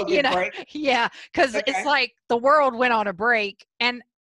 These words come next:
Speaker 1: I think it's one, in a lot of respects, I think needs to continue,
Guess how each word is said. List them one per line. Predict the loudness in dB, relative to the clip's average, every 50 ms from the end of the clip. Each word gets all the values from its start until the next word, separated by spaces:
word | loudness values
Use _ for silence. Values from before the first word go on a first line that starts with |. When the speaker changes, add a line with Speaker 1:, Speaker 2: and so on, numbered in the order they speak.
| _
Speaker 1:
I | -4 -2 -2 -2
think | -4 _ -10 -10 -6 -6 -6
it's | -8 -8 -12 -18
one, | -12 -6 -4 -2 0 -2 -2 -4 -10 -12 -10
in | -6 -4
a | -4
lot | -2 0 0 0 0
of | -2
respects, | -6 -8 -12 -8 _ -8 -8 -8 _ _ -6
I | -6 -6
think | -6 -10 -12 -12 _
needs | -16 -18 -18 -18 _
to | -20 -18
continue, | -16 -16 -16 -8 -8 -8 -8 -8 -14 -18 -20